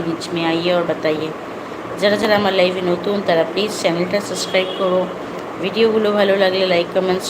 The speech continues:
করো, আর প্লিজ বেশি বেশি করে ভিডিওগুলোকে শেয়ার করো। আর লাইভটাকে একটুখানি লাইক করে দাও। हाँ पवन जी, मैं बहुत अच्छा हूँ, आप कैसे हैं? और कौन कौन फ्रेंड्स है अभी मेरा साथ बात करने के लिए? जो जो च-,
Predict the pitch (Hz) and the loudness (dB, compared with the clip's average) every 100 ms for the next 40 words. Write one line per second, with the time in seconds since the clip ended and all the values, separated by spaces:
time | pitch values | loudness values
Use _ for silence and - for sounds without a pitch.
0 | - 185 180 170 170 196 202 - 175 175 | -2 2 4 2 0 -4 -4 -2 -4 -2
1 | 190 - 180 175 175 185 - - 180 220 | -4 -4 -4 0 2 2 -2 -6 0 2
2 | 214 202 165 170 - 151 151 156 - - | 2 2 0 -2 0 0 0 -4 -6 -8
3 | - - - - - - - - 165 190 | -10 -10 -10 -8 -8 -6 -8 -6 0 0
4 | 208 220 - 190 190 190 180 175 175 175 | 0 -4 -4 -6 -4 -2 -2 0 0 0
5 | 180 170 165 175 - - - - - - | 0 0 0 -2 -6 -10 -10 -10 -10 -12
6 | - - - - - - - - - 185 | -12 -10 -10 -10 -12 -10 -10 -10 -8 -4
7 | 220 226 220 233 240 254 233 196 185 190 | -2 0 0 0 -2 0 0 4 4 4
8 | 185 170 - 170 170 170 170 180 202 208 | 2 -2 -2 -2 0 0 0 0 0 0
9 | 214 226 233 247 254 - - - - - | 0 0 2 0 -4 -8 -10 -10 -10 -10
10 | - - - - - - - - 185 202 | -10 -10 -10 -10 -10 -10 -8 0 2 2
11 | 202 202 202 202 202 190 185 180 208 208 | 0 -2 0 -2 -2 -2 0 0 0 0
12 | 202 196 190 185 196 185 170 180 - 185 | 0 0 0 0 0 0 0 0 0 0
13 | 185 180 185 185 185 185 - - - - | 0 -4 -2 -2 -2 -2 -4 -6 -8 -10
14 | - - - - 175 208 220 226 214 | -10 -10 -12 -8 -2 2 2 2 0